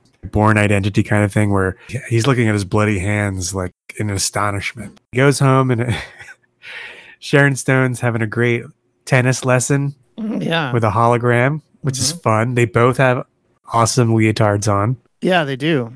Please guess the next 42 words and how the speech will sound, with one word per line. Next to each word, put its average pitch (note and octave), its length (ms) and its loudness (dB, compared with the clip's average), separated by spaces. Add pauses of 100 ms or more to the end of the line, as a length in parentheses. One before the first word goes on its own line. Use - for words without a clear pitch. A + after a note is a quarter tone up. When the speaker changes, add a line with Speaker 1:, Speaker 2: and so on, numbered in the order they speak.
(140)
Speaker 2:
Yeah, C#3 280 -4
and C#3 140 -2
the, C3 260 -2 (140)
the C#3+ 80 0
hologram B2+ 480 2
effect - 340 -8
looks - 240 -6
great. C#3 280 -4 (260)
Speaker 1:
And A#2+ 100 -4
he A2 60 0
hits D3 200 2
all D3 120 4
the C3+ 80 0
lights A#2+ 340 -2
off G#2+ 460 -2
and, A2 160 -12
like, G2 220 -16 (220)
"Hey, D3 100 -4
they're B2 160 2
trying C#3 240 0
to C#3+ 60 0
kill C#3 220 0
me." C3 100 0
And A#2+ 60 -2
she's A#2+ 160 -4
like, A2+ 160 -2
"I C3+ 120 2
don't B2 220 4
believe A2+ 300 2
you. G#2+ 200 -2
I A#2+ 100 2
don't A#2 180 2
believe A2 260 0
you." G#2+ 240 0 (140)
<laughs> A#2+ 280 2 (680)
He C#3+ 120 2
turns C#3 340 2
his A#2+ 160 0
hands A#2 440 -4
over D3+ 460 -2 (260)
that A#2 160 2
are G#2+ 240 0